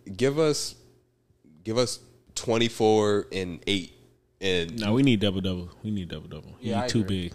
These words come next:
Speaker 1: But, but I'm saying, like, bro, the, the, the eight, it's like, that's,
Speaker 3: It's
Speaker 1: that's,
Speaker 3: damn near.
Speaker 1: that's, that's some games he'll have the double-double. So, so, some games he won't.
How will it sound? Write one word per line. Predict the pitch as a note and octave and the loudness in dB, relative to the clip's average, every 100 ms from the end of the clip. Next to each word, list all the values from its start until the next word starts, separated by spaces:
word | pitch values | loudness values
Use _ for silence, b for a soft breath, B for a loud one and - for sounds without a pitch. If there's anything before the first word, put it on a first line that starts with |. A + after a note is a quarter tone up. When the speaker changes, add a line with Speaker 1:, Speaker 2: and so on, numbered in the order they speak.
| - | -6
Speaker 1:
But, | A#2 G#2+ | 0 4
but | A2 | 4
I'm | G#2+ | 4
saying, | C3 C#3 G2+ | 4 6 6
like, | F#2+ | 4
bro, | G2+ G2+ | 6 4
the, | F#2 - | 4 0
the, | F#2+ F#2 | -2 2
the | F#2 F2 - | 2 2 2
eight, | B2 C3 - | 2 2 2
it's | G2+ | 0
like, | F#2+ F#2+ - | 2 0 -2
that's, | - G#2 G2+ | 2 2 4
Speaker 3:
It's | D#3+ | 4
Speaker 1:
that's, | A2+ D3+ | 4 2
Speaker 3:
damn | C3 | -2
near. | A#2+ A#2 B2 | -8 -10 2
Speaker 1:
that's, | A2 A2 | 4 4
that's | G#2+ D3 - | 4 4 6
some | A#2+ A#2 | 4 6
games | A2+ A2+ | 6 8
he'll | A#2+ | 8
have | A2 | 8
the | A2+ | 6
double-double. | A2 G#2+ G#2 A2 G#2 A2 G#2 b b | 4 6 6 6 6 4 4 b b
So, | - G#2 | -4 -4
so, | - | -2
some | - A2+ | 0 2
games | G#2+ G#2 G2+ | 4 2 4
he | G2+ | 2
won't. | A#2+ A2 | 6 4